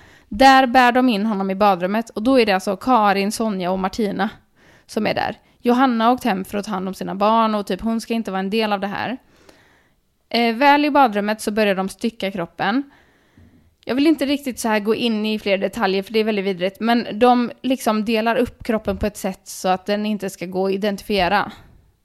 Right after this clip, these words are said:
Så de ska liksom lägga de här olika kroppsdelarna på olika ställen och begrava typ fingeravtryck och huvud liksom på ett annat ställe. Eh,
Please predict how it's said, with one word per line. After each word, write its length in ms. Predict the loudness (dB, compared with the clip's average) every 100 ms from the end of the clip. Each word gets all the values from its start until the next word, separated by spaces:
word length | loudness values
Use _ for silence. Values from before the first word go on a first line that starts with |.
| _ _
Så 160 | -14 -6
de 160 | -4 -2
ska 140 | -4 -4
liksom 400 | -4 -4 -2 -2
lägga 400 | -2 -2 0 2
de 100 | 4
här 120 | 2
olika 360 | 2 0 -2 -6
kroppsdelarna 580 | -6 -10 -6 -6 -4 -4
på 180 | -4 -4
olika 260 | -4 -8
ställen 480 | -6 -4 -4 -6 -8 -12 -20 _ _ _ -4
och 240 | -4 -10 _ -20 -20
begrava 640 | -6 -4 -2 -2 -2 -2
typ 240 | -4 -8 -6
fingeravtryck 640 | -4 -4 -4 -6 -10 -8
och 300 | -8 -8 -14 -20 -20 _ _ _
huvud 720 | -6 -4 -6 -4 -4 -4 -8
liksom 440 | -10 -12 -16 -16 -18 _ _ _ _ _ _ _ _
på 120 | -6
ett 240 | -4 -6 -6
annat 300 | -6 -6 -8
ställe. 340 | -10 -10 -12 _ -20 -20 _ _ _ -20 _ _ _ _
Eh, 340 | -4 0 0